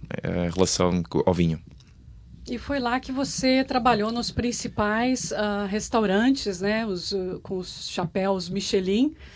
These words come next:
Speaker 2: lá em Londres. Fala um pouco do seu trabalho com o Heston Blumenthal.
Speaker 1: Sim.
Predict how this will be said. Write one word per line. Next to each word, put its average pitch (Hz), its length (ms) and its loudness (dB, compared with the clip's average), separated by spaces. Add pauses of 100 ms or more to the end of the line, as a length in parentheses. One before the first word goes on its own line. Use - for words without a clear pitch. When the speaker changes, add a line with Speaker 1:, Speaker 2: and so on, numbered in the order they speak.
(560)
Speaker 2:
lá 214 400 2
em 226 120 -2
Londres. 196 540 0
Fala 240 200 0
um 277 80 -2
pouco 262 360 0
do 202 120 -2
seu 208 180 -2
trabalho 202 460 0
com 208 220 0
o 185 60 0
Heston 196 600 0
Blumenthal. 208 960 2
Speaker 1:
Sim. 101 420 4